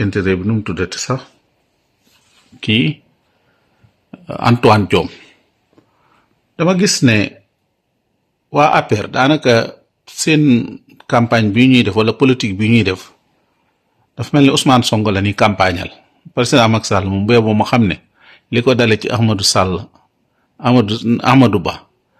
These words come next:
ba ci ñi ci desaat, ñépp Ousmane Sonko la ñuy defal campagne. Ba mu des kii nga xam ne moo di Antoine Diome. Gis nga, di wa campagnal nit, di tudd keneen, loolu promotion la.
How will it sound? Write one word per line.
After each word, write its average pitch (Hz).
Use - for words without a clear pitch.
ba 123
ci 135
ñi 127
ci 113
desaat, 110
ñépp 131
Ousmane 107
Sonko 98
la 98
ñuy 95
defal 90
campagne. -
Ba 123
mu 139
des 135
kii 120
nga 123
xam 113
ne 101
moo 101
di 95
Antoine 101
Diome. -
Gis 170
nga, 175
di 139
wa 170
campagnal 120
nit, 110
di 131
tudd 131
keneen, 127
loolu 120
promotion 110
la. -